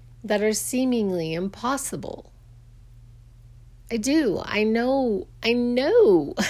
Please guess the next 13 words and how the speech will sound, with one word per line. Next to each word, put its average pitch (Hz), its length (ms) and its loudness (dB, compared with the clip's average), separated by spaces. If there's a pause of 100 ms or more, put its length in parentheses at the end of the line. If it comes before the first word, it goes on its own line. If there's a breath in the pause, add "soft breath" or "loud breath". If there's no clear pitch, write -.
(140)
<laughs> 165 100 -2 (1600 loud breath)
Even 240 360 0
though 175 520 0 (1900)
I, 196 400 0 (420)
I 202 100 0
have, 202 240 -2 (680)
I 196 60 -4
have 208 220 -4
clearly, 214 1000 2 (1200 soft breath)
you 208 100 -2
know, 175 120 2
for 208 260 0
myself, 175 800 0